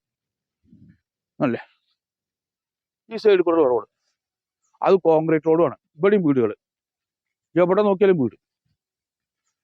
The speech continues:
ഇങ്ങനത്തെ ഒരു ഏരിയയിലാണ്. ആണോ,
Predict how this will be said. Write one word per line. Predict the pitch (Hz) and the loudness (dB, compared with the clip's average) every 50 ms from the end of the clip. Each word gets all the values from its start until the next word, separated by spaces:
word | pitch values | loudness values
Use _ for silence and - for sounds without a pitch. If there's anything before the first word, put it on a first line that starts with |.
| _ _ - | _ _ -6
ഇങ്ങനത്തെ | 170 185 202 190 214 196 | -2 -2 0 0 2 2
ഒരു | 165 139 123 | 2 2 2
ഏരിയയിലാണ്. | 113 120 120 123 123 120 - _ _ _ _ _ _ _ _ _ _ _ _ _ _ _ _ _ _ _ _ _ _ _ _ _ _ _ _ _ _ _ _ _ _ _ _ _ _ _ _ _ _ _ _ _ _ _ _ _ _ _ _ _ _ _ _ _ _ _ _ _ _ _ - | 0 -2 -4 -6 -6 -8 -12 _ _ _ _ _ _ _ _ _ _ _ _ _ _ _ _ _ _ _ _ _ _ _ _ _ _ _ _ _ _ _ _ _ _ _ _ _ _ _ _ _ _ _ _ _ _ _ _ _ _ _ _ _ _ _ _ _ _ _ _ _ _ _ -14
ആണോ, | - - | -14 -14